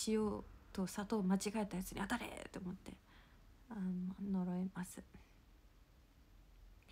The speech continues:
はい、そんな感じで、そんな感じで、はい、心の中で思うのは自由なので、何でも。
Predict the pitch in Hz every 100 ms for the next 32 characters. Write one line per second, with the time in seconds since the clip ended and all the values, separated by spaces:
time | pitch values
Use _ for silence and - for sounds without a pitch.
0 | - - - - - 202 196 196 202 196
1 | 196 202 196 190 - 196 - - - 240
2 | 247 247 277 262 269 311 254 - - -
3 | - - - 220 208 - - - - -
4 | 226 - 302 339 415 269 196 185 196 226
5 | 202 180 180 190 202 202 190 185 185 -
6 | - 190 - - - - - - - -
7 | - - - - - - - - - -
8 | - - - - - - - - - -
9 | - - - - - - - - - -
10 | - - - - - - - - - -
11 | - 190 196 190 196